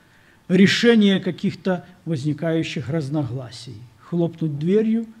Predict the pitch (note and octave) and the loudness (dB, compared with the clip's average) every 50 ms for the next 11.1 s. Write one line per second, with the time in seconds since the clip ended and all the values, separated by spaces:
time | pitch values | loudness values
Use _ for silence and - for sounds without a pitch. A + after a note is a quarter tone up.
0 | - - _ _ _ _ _ - - F3+ E3 D#3+ D#3 D3 D3+ - A3 G#3 D#3+ E3 | -20 -20 _ _ _ _ _ -6 -2 2 2 4 2 2 0 -2 -4 -2 0 0
1 | D#3 D3 B2 - - F#3 E3 D#3+ D#3 D#3 D3+ - - - - - _ _ _ _ | 0 0 -2 -4 -2 0 0 2 0 0 -2 -6 -14 -20 -20 -20 _ _ _ _
2 | _ _ _ _ _ _ _ _ _ - E3+ E3+ G3 G#3+ F#3+ C3+ D3 D#3+ D#3+ C3 | _ _ _ _ _ _ _ _ _ -2 2 6 8 8 8 6 6 2 2 0
3 | A#2+ B2 D#3+ D3+ - - D#3 C#3+ D#3 F3 E3+ D#3+ D#3+ D#3+ - - D#3 C3+ - - | 0 -6 -6 -6 -4 -4 -4 0 0 2 2 2 2 0 -2 -4 -4 -6 -8 -12
4 | - - - _ _ _ _ _ - - - D#3 D#3 C3+ B2+ - - C3 B2 B2 | -16 -20 -20 _ _ _ _ _ -20 -10 -8 -8 -6 -6 -10 -12 -12 -14 -14 -12
5 | - E3 D3+ D3+ D3 C3+ - - - B2 A#2+ A#2+ - - - A2+ A2 G#2+ G#2 G#2+ | -10 -8 -6 -6 -6 -6 -8 -14 -14 -14 -14 -14 -16 -16 -16 -16 -16 -18 -20 -20
6 | B2+ _ _ _ _ _ - F#3+ F#3+ F#3+ D#3 C#3+ - D#3 C3 - - C3+ - - | -20 _ _ _ _ _ -10 -8 -8 -8 -10 -10 -10 -12 -12 -12 -16 -18 -16 -16
7 | B2+ - - - B2 G#2+ A2 _ _ - - _ _ _ _ _ _ _ _ _ | -18 -16 -16 -18 -18 -18 -20 _ _ -20 -20 _ _ _ _ _ _ _ _ _
8 | _ _ _ _ _ _ _ _ _ - E3 B2+ E3 D3 F#3 G3+ F#3+ F3+ E3+ E3+ | _ _ _ _ _ _ _ _ _ -10 -6 -6 -2 2 4 4 4 6 4 4
9 | D#3+ - - F3+ D#3+ E3+ E3+ E3+ E3+ E3 D#3+ D3+ D#3+ D#3+ D3+ D3+ D3 C#3+ C3 D3+ | 2 2 -2 -2 2 2 2 4 4 2 0 0 -2 -2 -2 -2 -2 -2 -2 0
10 | D#3+ D#3+ D#3+ D#3+ D3+ D3 D3 D3 D3 C#3+ C#3+ - E3 E3 D#3+ D3 D3 D3 D3 C#3 | 2 2 2 2 2 0 0 0 -2 -4 -4 -4 -4 -4 -2 -4 -4 -4 -4 -6
11 | C#3+ C#3+ | -8 -10